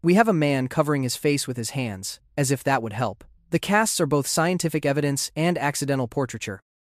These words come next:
Pliny the Elder, How to Die While Taking Notes.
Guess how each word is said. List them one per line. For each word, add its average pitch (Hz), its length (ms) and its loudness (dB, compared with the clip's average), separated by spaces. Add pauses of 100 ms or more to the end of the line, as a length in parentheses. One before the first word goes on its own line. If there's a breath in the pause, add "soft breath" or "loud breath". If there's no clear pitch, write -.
(120)
Pliny 247 340 2
the 202 160 4
Elder, 120 380 0 (200)
How 190 140 4
to 233 80 6
Die 147 300 4
While 131 180 2
Taking 131 340 -2
Notes. 110 440 -4